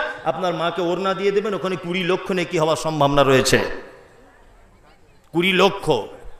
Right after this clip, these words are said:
কি বলছি, বুঝতে পারছেন তো? দশজন মানুষ বলুন যে, "মাদ্রাসায় আমি আমার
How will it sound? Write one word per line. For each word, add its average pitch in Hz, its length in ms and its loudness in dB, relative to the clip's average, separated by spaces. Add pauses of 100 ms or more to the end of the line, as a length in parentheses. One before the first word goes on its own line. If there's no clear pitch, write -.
(1040)
কি 139 60 -12
বলছি, 147 160 -4
বুঝতে 160 220 0
পারছেন 208 300 4
তো? 180 340 0 (500)
দশজন 180 440 0
মানুষ 180 300 -4
বলুন 165 360 -6 (1160)
যে, 147 60 0
"মাদ্রাসায় 175 540 2
আমি 180 220 4
আমার 180 200 4